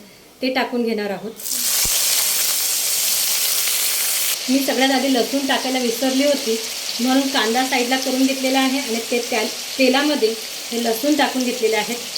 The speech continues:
लसूणला थोडं फ्राय करून घेते. तुम्ही पण बनवताना सगळ्यात आधी लसूण टाकायचे आहेत आणि ते छान फ्राय झाले की त्यानंतर मग कांदे छान फ्राय करून घ्यायचे आहेत.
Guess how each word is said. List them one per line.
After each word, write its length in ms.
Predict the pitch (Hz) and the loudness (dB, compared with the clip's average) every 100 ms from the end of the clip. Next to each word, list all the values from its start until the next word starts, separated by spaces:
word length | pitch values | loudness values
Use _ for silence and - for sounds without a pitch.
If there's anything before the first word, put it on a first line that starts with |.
| - - | -8 -6
लसूणला 400 | 226 233 277 285 | -2 0 0 0
थोडं 320 | 285 - 277 302 | -2 0 0 0
फ्राय 260 | - 262 | 2 2
करून 280 | 262 269 277 | 2 0 2
घेते. 540 | 269 - - - - - - - - - - | 2 2 0 0 -8 -12 -12 -10 -10 -10 -2
तुम्ही 260 | 269 269 277 | 4 4 4
पण 360 | - 285 294 302 233 220 | 0 0 0 -4 -4 0
बनवताना 600 | 233 254 277 269 262 233 - | 2 2 2 4 4 4 -2
सगळ्यात 260 | 247 240 262 | -2 0 0
आधी 280 | 269 277 - - - - | -2 -4 -8 -12 -12 -2
लसूण 340 | 247 247 302 | 0 2 2
टाकायचे 460 | 294 254 240 226 233 | 2 2 2 2 0
आहेत 240 | 208 220 269 - - - - - | -2 -4 -6 -10 -12 -12 -12 -4
आणि 120 | 233 | -2
ते 240 | 269 269 - | 0 0 2
छान 180 | 254 262 | 2 2
फ्राय 280 | 254 262 | 4 2
झाले 280 | 269 302 277 233 - - - - - - | 2 2 2 0 -4 -10 -8 -10 -8 -4
की 80 | 262 269 | -2 2
त्यानंतर 540 | 269 302 285 269 302 | 2 4 2 2 0
मग 140 | 320 311 | -2 -2
कांदे 380 | 294 240 254 262 | -2 0 0 -2
छान 160 | 254 254 | -4 -2
फ्राय 220 | 254 226 | 0 0
करून 260 | 226 202 | 0 -2
घ्यायचे 320 | 196 175 156 175 | -2 -4 -6 -8
आहेत. 180 | 156 | -10